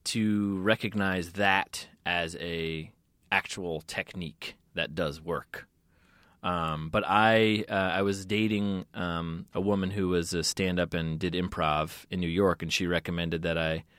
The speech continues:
start taking improv classes. So I went to this place called the Magnet Theater in New York,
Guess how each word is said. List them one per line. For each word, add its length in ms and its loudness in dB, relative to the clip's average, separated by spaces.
start 380 0
taking 300 0
improv 360 4
classes. 460 -4
So 100 0
I 60 2
went 220 0
to 80 -8
this 160 -4
place 280 0
called 280 0
the 220 -2
Magnet 520 0
Theater 340 -4
in 100 -6
New 60 -6
York, 480 -6